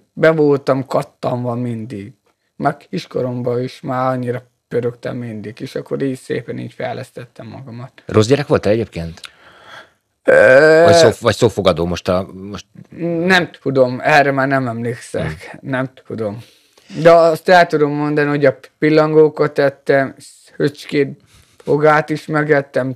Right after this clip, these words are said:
Speaker 1: többször is ettem ilyen, ö, rovarokat, mert mindig ezzel foglalkoztam, meg gyíkokra vadásztam, békákra,
Speaker 2: Hmm.
Speaker 1: a többiek meg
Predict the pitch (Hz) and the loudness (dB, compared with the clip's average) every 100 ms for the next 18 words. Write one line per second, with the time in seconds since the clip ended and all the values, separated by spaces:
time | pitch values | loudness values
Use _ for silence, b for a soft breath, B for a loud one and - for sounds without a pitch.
0 | _ 151 143 - 151 143 160 147 - 143 | _ -2 0 0 -2 -2 -4 -4 -4 -4
1 | 147 143 135 135 135 135 139 139 139 139 | -2 -2 -2 -4 0 2 4 2 2 0
2 | 135 135 135 139 131 - b b b b | 0 -2 -2 -4 -4 -6 b b b b
3 | 139 151 156 147 139 151 139 127 - 131 | -2 0 2 2 2 2 2 0 -4 -4
4 | 127 123 131 123 131 135 127 117 _ _ | -2 -4 -6 -4 -4 -2 -4 -6 _ _
5 | _ _ - - _ _ _ _ _ _ | _ _ -20 -20 _ _ _ _ _ _
6 | - 139 165 160 - 156 151 147 135 139 | -10 -2 -2 -2 -4 -4 0 0 2 2
7 | 131 131 123 131 147 151 156 147 143 - | 2 0 -4 0 2 2 2 2 2 0
8 | 139 139 87 - 135 170 165 156 151 151 | -2 -4 -10 -8 -2 0 4 2 2 -2